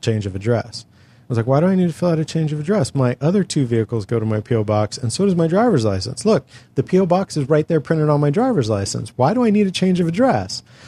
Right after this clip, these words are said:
Um, "Because of the address hasn't been changed in the system, so you need to fill that out." So I walked into D M V with two pieces of paper. I walked out of D M V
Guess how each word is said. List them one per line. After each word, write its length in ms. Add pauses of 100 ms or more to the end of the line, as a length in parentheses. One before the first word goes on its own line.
(280)
Um, 260
"Because 300
of 80
the 140
address 300
hasn't 240
been 140
changed 340
in 100
the 60
system, 380
so 120
you 100
need 140
to 60
fill 220
that 180
out." 180 (1000)
So 180
I 20
walked 300
into 160
D 140
M 180
V 300 (260)
with 140
two 120
pieces 320
of 100
paper. 380 (240)
I 40
walked 260
out 200
of 120
D 140
M 140
V 240